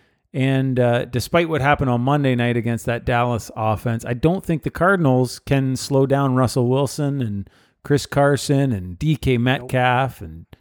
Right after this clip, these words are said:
Speaker 1: Tyler
Speaker 2: Nobody has
Speaker 1: Lockett.
Speaker 2: yet. Nobody's been able to
Speaker 1: Are we
Speaker 2: stop the
Speaker 1: playing everyone in
Speaker 2: Seahawks.
Speaker 1: this
Speaker 2: And
Speaker 1: game?
Speaker 2: this is another one of the games like that Green Bay Houston game where anyone with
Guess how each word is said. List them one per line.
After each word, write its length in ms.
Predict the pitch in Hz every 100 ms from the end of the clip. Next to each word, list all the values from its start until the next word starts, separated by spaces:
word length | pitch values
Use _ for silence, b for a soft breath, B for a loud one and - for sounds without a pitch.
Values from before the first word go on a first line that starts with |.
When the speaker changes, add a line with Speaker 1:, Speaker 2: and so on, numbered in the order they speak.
| -
Speaker 1:
Tyler 360 | 143 156 139
Speaker 2:
Nobody 60 | 127
has 20 |
Speaker 1:
Lockett. 280 | 127 127 135
Speaker 2:
yet. 240 | 127 113 _ b b b b b b b _ _ _ _ _ _
Nobody's 340 | 147 165 175
been 80 | 175 151
able 100 | 147
to 100 | 139
Speaker 1:
Are 40 |
we 80 | 151
Speaker 2:
stop 80 | 123
the 20 |
Speaker 1:
playing 240 | 160 147 147
everyone 420 | 143 151 151 151
in 60 |
Speaker 2:
Seahawks. 40 | 147
Speaker 1:
this 120 | 143
Speaker 2:
And 80 | 131
Speaker 1:
game? 240 | 156 160 - _ _ _ _ _ _ _ _ _ _
Speaker 2:
this 180 | 156 147
is 140 | 180
another 420 | 160 147 147 151 165
one 160 | 156
of 60 | 151
the 80 | 143
games 520 | 139 143 151 135 131
like 220 | 135 -
that 220 | 139 123
Green 280 | 120 135 135
Bay 160 | 131 123
Houston 380 | 131 123 -
game 300 | 135 139 147
where 240 | 139 127 127
anyone 640 | 127 139 147 147 139 135
with 260 | 123 113